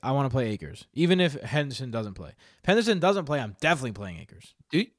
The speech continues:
Speaker 2: yeah, that's a different story. Henderson's gonna play, though. Do you
Speaker 1: Right.
Speaker 2: What do you mean you play Akers above Henderson or Brown, but do you wanna play Akers
Speaker 1: No.
Speaker 2: in general on your
Speaker 1: No.
Speaker 2: team? No.
Speaker 1: No.
Speaker 2: Yeah.
Speaker 1: Right. So you play him above, you play him if you have to. He's the preferred back.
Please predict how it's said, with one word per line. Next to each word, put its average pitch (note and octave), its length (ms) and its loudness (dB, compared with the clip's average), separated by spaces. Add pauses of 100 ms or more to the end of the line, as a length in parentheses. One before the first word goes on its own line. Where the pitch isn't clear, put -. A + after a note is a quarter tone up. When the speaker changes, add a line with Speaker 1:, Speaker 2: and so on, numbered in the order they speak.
Speaker 2:
yeah, G3 240 6
that's E3+ 140 2
a - 40 -14
different F3 240 4
story. D3+ 200 4
Henderson's F#3+ 360 0
gonna E3 140 -2
play, C#3+ 160 0
though. A#2+ 160 -2
Do A2+ 140 -4
you F#3+ 160 2
Speaker 1:
Right. E3 220 4 (800)
Speaker 2:
What F#3 140 6
do A3+ 60 4
you G#3+ 80 4
mean G#3+ 280 4
you E3+ 280 2
play G3 320 4
Akers F#3 320 0
above D3 320 4
Henderson D3 420 -4
or A#2 80 -10
Brown, C#3+ 340 0
but B2 120 -6 (240)
do C3+ 100 -6
you C3+ 100 0
wanna B2+ 300 -4
play C#3 300 -4
Akers C#3+ 320 -2
Speaker 1:
No. C3+ 100 2
Speaker 2:
in G#2 60 -2
general E3+ 340 0
on E3 80 0
your E3 100 0
Speaker 1:
No. B2+ 100 -2
Speaker 2:
team? G3 220 0
No. D3 300 -2
Speaker 1:
No. D3 160 0
Speaker 2:
Yeah. B2 140 -2 (120)
Speaker 1:
Right. C3 200 -2
So - 100 -10
you C#3 80 -4
play F#3 180 0
him G3+ 60 4
above, F3 320 2 (340)
you D#3 120 -4
play G#3+ 200 4
him A3 60 4
if G#3 120 2
you F3+ 80 2
have D3+ 260 4
to. D#3 100 -2
He's F3+ 280 0
the D#3+ 100 -2
preferred D3+ 400 -2
back. C3+ 320 0